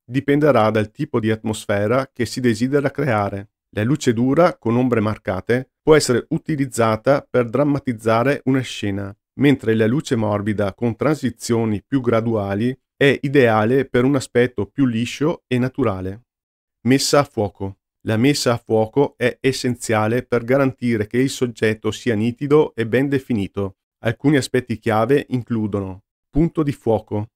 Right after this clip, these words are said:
Selezionare il punto in cui si desidera che la telecamera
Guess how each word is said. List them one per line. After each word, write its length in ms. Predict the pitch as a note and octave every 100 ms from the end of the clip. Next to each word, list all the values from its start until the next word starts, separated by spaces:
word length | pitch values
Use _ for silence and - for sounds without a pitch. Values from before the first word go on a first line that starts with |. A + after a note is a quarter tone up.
| _ _
Selezionare 920 | - C3+ D3 - D3+ B2 A2 G#2+ -
il 160 | A#2+ -
punto 500 | A#2+ B2 B2 D#3 -
in 160 | C3+ -
cui 320 | A#2 B2 C#3+
si 180 | - C3
desidera 640 | B2+ A2 A#2+ B2 C#3 C#3
che 160 | - B2+
la 140 | A#2+
telecamera 760 | - C#3+ - G#2+ G#2+ A#2+ C3+